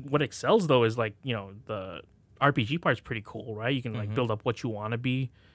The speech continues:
Speaker 1: form relationships with people inside that game. So basically another Mass Effect.
Speaker 2: Yeah.
Speaker 1: <laughs> Uh, like
Speaker 2: Well, everybody waiting for Baldur's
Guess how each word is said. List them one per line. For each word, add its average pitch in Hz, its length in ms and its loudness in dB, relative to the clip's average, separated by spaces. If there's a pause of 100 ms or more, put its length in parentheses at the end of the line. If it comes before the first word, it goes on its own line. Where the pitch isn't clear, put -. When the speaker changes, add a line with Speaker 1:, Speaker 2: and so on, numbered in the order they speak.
(360)
Speaker 1:
form 139 220 6
relationships 117 640 2
with 127 140 -2
people 135 400 0
inside 120 400 0
that 117 140 0
game. 120 200 2
So - 100 -8
basically 117 320 -2
another 107 220 -4
Mass 107 240 -6
Effect. - 440 -6 (100)
Speaker 2:
Yeah. 101 260 -2 (160)
Speaker 1:
<laughs> 156 40 2
Uh, 170 180 10 (220)
like 113 160 -12 (260)
Speaker 2:
Well, 147 440 6
everybody 165 420 6
waiting 143 240 2
for 139 180 0
Baldur's 113 480 0